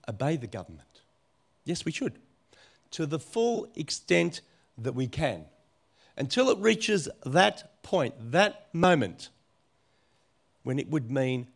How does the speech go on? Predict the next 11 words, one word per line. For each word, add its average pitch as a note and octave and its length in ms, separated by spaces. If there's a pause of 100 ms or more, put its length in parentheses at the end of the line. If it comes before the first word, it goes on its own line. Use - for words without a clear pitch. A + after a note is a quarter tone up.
disobeying G#2+ 760 (240)
God. F2+ 380 (640)
And C3+ 160
then A3 240
we A3 340 (140)
say, C3+ 480
"No, G2+ 340 (1600)
I A2 80
won't A2 320
do G#2 160
that." - 320